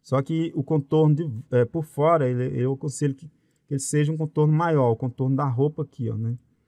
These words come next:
Vou colocar aqui, por, é, oitenta, ó, tá? Pronto.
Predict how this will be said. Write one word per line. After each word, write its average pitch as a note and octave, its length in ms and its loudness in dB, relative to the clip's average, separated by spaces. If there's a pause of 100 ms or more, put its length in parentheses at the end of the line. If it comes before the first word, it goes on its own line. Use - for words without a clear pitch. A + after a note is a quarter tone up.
(720)
Vou - 120 -20
colocar C3 300 -2
aqui, C#3 380 -2
por, C3+ 180 -2
é, A#2 840 2 (380)
oitenta, C3 960 0 (680)
ó, G#2+ 240 -6 (260)
tá? C#3 260 -4 (1160)
Pronto. B2+ 400 -2